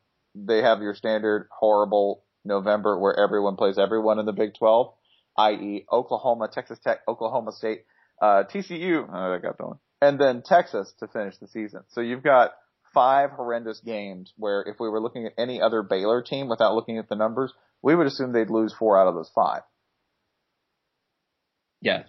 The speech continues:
Speaker 2: pretty brilliant Big twelve scheduling. They, they crammed everything at the end. It's like some W W E scheduling, all the main events toward the end of the season.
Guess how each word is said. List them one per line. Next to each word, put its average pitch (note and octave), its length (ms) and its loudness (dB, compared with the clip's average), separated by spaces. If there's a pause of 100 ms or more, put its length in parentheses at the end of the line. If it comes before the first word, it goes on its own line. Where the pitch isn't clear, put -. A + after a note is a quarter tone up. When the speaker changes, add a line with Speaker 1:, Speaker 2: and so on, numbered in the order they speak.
Speaker 2:
pretty G#3+ 160 2
brilliant D3 460 0 (160)
Big B2+ 220 -4
twelve A#2 260 0
scheduling. A2 420 -4 (240)
They, G#2+ 260 -2
they G#2+ 140 -8
crammed A#2+ 440 -2
everything A#2 440 -2
at G#2+ 120 -6
the G#2 140 -2
end. G2+ 260 0
It's - 180 -10
like A#2 140 -2
some G2+ 180 -6
W G#2+ 400 -2
W G#2+ 320 -4
E A2 200 -6 (120)
scheduling, F#2 400 -6 (400)
all G#2+ 100 -2
the G2+ 60 -2
main G#2 280 0
events G2+ 580 -4
toward A2+ 180 -8
the G2+ 100 -6
end G#2 120 -4
of F#2+ 60 -8
the F#2 60 -14
season. G#2 460 -6